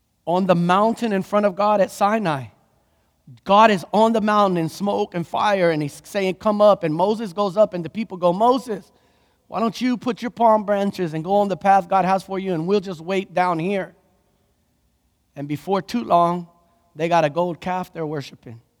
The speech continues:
They made a different road. I think God ought to be this way. That's why God put it in the Ten Commandments. Love the Lord your God.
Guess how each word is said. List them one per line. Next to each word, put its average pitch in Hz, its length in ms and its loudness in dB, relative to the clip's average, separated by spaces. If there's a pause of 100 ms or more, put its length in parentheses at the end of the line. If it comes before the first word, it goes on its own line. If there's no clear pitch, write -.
(240)
They 147 100 -6
made 175 160 -2
a 165 60 -2
different 160 380 -6
road. 143 340 -4 (100)
I 156 80 -12
think 233 200 -8
God 202 240 -2
ought 190 80 0
to 180 80 -8
be 165 140 -12
this 151 340 -12
way. 131 260 -20 (720)
That's - 160 -12
why 170 140 4
God 156 260 2
put 175 160 -8
it 165 80 -4
in 160 120 -4
the 143 100 -8
Ten 156 180 -12
Commandments. 156 540 -8
Love 156 180 -4
the 151 80 -6
Lord 151 220 -4
your 151 100 -16
God. 147 400 -6